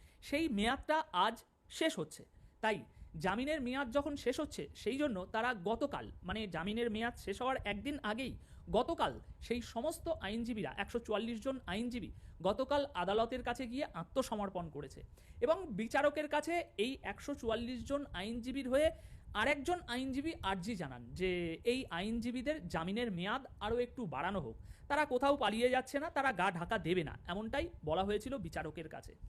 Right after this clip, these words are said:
কিন্তু অপরদিকে সরকারি পক্ষের যে আইনজীবী ছিল,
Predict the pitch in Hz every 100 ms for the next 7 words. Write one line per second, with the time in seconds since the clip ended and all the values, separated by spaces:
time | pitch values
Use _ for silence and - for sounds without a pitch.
0 | - - - 311 381 392 392 - - 202
1 | 220 320 320 320 330 - - 226 302 320
2 | 320 302 311 262 285 - 190 214 254 262
3 | 262 254 190